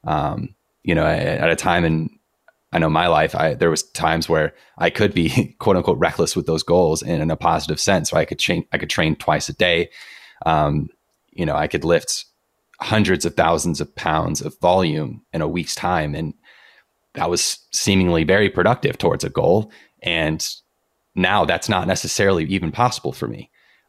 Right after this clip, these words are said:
Um, and I, I don't wanna necessarily dedicate that much time to it. So, um, just understand that if you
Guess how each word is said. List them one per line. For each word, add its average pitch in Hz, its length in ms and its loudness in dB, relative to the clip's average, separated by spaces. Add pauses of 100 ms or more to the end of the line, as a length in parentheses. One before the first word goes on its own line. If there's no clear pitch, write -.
Um, 76 460 0 (420)
and 87 100 0
I, 82 160 0
I 87 40 2
don't 98 120 2
wanna 90 180 0
necessarily 82 380 2
dedicate 78 440 -2
that - 120 -4
much 71 160 -6
time 87 280 0
to - 100 -6
it. - 200 -12
So, - 300 0 (420)
um, 82 200 -2
just 82 160 -2
understand 85 440 2
that 76 80 -2
if 80 140 -6
you 78 240 -2